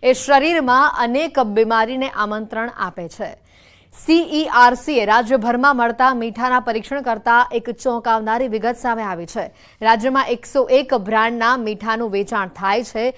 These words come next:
જેનું ટેસ્ટિંગ કરતા ફક્ત માપદંડ પૂરતું જ આયોડિન મળી આવ્યું છે. કેટલીક જાણીતી મીઠાની બ્રાન્ડ્સ તેના પેકેટ ઉપર ભલે આયોડિનયુક્ત મીઠું લખતા હોય, પરંતુ પૃથ્થકરણ દરમિયાન તેમાં આયોડિન ન હોવાનું સામે આવ્યું છે.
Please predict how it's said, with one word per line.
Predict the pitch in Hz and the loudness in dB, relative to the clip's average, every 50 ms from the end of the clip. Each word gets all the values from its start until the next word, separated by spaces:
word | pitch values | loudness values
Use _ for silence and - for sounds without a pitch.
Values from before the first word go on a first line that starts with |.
| - - - _ - | -12 -20 -20 _ -6
જેનું | 202 240 226 214 | -4 -4 -4 -2
ટેસ્ટિંગ | 202 220 214 214 - - 302 311 311 262 | 0 -2 -2 -2 -4 -8 -8 -8 -4 -2
કરતા | 269 254 233 214 254 240 247 | -2 -2 0 2 2 2 2
ફક્ત | 247 - - 247 247 240 - _ - 277 285 269 | 2 2 0 0 0 0 -4 _ 2 4 4 4
માપદંડ | 240 208 202 208 220 226 220 240 220 226 285 330 320 320 | 2 0 2 2 2 2 0 -2 -2 -2 -2 0 0 -2
પૂરતું | 311 - 302 294 254 - - 285 294 294 | -2 0 -2 -2 -2 -4 -4 -4 -4 -2
જ | 233 | -2
આયોડિન | 285 - - 220 226 226 226 233 214 226 247 247 | -2 0 2 2 2 2 2 0 -2 -2 -2 -2
મળી | 247 214 196 185 185 185 | -4 -4 -4 -4 -4 -4
આવ્યું | 175 170 165 170 175 170 | -4 -4 -6 -10 -12 -8
છે. | - 240 269 - - - - - - _ _ | -8 -6 -6 -8 -10 -16 -20 -20 -20 _ _
કેટલીક | 262 294 262 302 330 359 285 311 | -4 -2 0 2 2 2 2 0
જાણીતી | 285 226 269 254 262 277 294 254 - 302 320 | 0 2 2 2 2 2 0 0 -2 -2 -2
મીઠાની | 311 269 262 233 - 262 269 262 262 262 | -2 -4 -6 -6 -4 -6 -4 -4 -4 -6
બ્રાન્ડ્સ | 208 202 220 220 233 247 262 262 233 - | -6 -6 -4 -2 -2 -2 -2 -4 -6 -4
તેના | - 240 220 220 226 | -4 -4 -2 -2 -2
પેકેટ | 220 214 226 220 208 226 226 214 | -2 -2 -4 -2 -2 -6 -8 -8
ઉપર | 226 214 - 262 254 | -8 -2 0 0 0
ભલે | 226 190 202 208 226 262 294 | 0 -2 -4 -2 2 2 2
આયોડિનયુક્ત | 311 - 240 240 254 269 262 285 294 262 240 247 262 277 269 277 277 | 4 4 4 2 2 2 0 -2 -4 -4 -2 0 -2 -2 0 -2 -4
મીઠું | 240 226 233 233 220 254 269 240 | -2 -2 -4 -4 -4 -4 -2 -2
લખતા | 233 226 - 277 277 - 302 262 | -2 -2 -2 -4 -2 0 0 0
હોય, | 208 180 175 190 170 - - - - - - _ - | 0 0 -2 -2 -4 -4 -8 -18 -20 -20 -20 _ 2
પરંતુ | 247 269 277 247 269 | 2 4 6 4 4
પૃથ્થકરણ | 220 233 233 254 - 254 247 269 269 285 330 359 | 4 4 0 0 0 0 2 4 4 4 4 4
દરમિયાન | 320 320 277 262 269 262 269 285 311 | 4 4 4 4 4 2 2 2 2
તેમાં | 277 285 262 262 254 - | 0 0 0 0 0 2
આયોડિન | 226 220 233 240 247 226 247 262 285 285 294 285 - - _ _ _ _ - | 2 2 4 2 0 0 -2 -2 0 -2 -2 -4 -6 -12 _ _ _ _ -6
ન | 208 220 233 269 | -2 2 6 6
હોવાનું | 311 370 392 330 294 302 302 294 277 269 254 240 | 8 8 6 6 6 4 6 6 4 4 0 -4
સામે | 233 - 247 220 208 202 196 | -2 -2 -2 -2 -2 -2 -4
આવ્યું | 185 180 175 170 175 | -6 -6 -6 -8 -8
છે. | - 247 220 - - | -6 -6 -6 -6 -8